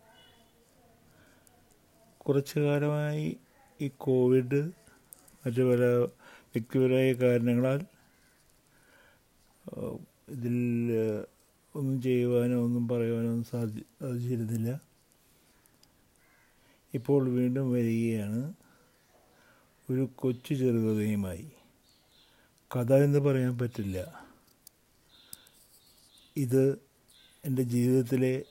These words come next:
ഒരു ചെറിയൊരു പേജാണ്. പേജെന്ന് വെച്ചാൽ നമ്മുടെ ബഷീർക്ക, അതായത് വൈക്കം, സ-, വൈക്കം ബഷീർ,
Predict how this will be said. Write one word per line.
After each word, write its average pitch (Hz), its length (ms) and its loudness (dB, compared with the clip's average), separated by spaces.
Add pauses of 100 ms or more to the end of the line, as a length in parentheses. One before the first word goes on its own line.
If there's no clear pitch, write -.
(680)
ഒരു 127 100 -4
ചെറിയൊരു 127 580 2
പേജാണ്. 110 560 0 (2500)
പേജെന്ന് 123 460 0
വെച്ചാൽ 131 440 -2 (140)
നമ്മുടെ 127 340 0
ബഷീർക്ക, 120 720 -2 (1600)
അതായത് 120 680 2
വൈക്കം, 120 580 0 (1600)
സ-, 117 260 -4 (100)
വൈക്കം 131 420 -2
ബഷീർ, 139 520 0